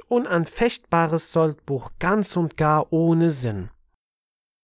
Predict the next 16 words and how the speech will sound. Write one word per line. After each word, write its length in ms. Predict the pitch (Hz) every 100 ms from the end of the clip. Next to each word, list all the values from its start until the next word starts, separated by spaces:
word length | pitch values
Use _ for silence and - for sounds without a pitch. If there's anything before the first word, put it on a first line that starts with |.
| _ _ _ _ _ _ _ _ _ _ _ _ _ _ _ _ _ _ _ _ _ _ _ _ _ _ _ _ -
Zudem 480 | - 160 180 233 190
würde 240 | 165 160
dieser 400 | 151 143 139 -
ehrenwerte 720 | 190 226 196 156 147 151 - -
Offizier, 800 | 139 139 - - 175 127 98 - - -
dieser 240 | 151 156
geachtete 800 | 151 170 226 262 - - 220 202
Kommandant, 920 | - 180 175 160 135 143 117 90 - _ _ _ -
dieser 360 | 170 151 165 -
angesehene 840 | 185 190 151 139 160 180 180 165
Präsident 920 | - 147 131 139 131 156 143 110 - _ _ -
tiefer 460 | - 269 269 160 135
sinken 560 | 127 139 143 156 151 -
als 260 | 139 139 -
alle 420 | - 190 202 202 185
Bewohner, 720 | 165 143 147 123 101 92